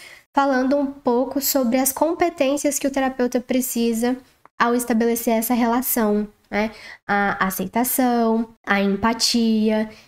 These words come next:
esse calor humano que é de reconhecer, né, e espelhar muitas vezes essas emoções que a pessoa traz e não de julgar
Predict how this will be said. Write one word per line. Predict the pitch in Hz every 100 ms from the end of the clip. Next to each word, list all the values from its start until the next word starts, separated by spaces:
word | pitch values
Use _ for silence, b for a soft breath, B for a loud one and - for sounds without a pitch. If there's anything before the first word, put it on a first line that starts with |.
| B -
esse | 220 233
calor | - 220 220
humano | 262 262 240 240 233
que | 226 -
é | 214 208
de | 202 214
reconhecer, | 208 214 214 214 - 247 247 240 247 b b -
né, | 220
e | 226 226
espelhar | 220 - 220 214 214
muitas | 220 226 208
vezes | 208 208 202
essas | 202 208
emoções | 208 208 208 247 240 240 -
que | -
a | 220
pessoa | 208 - 226
traz | 247 254 233 233 247 -
e | 254
não | 254 302
de | 320 294 277
julgar | 302 294 226 214 214 214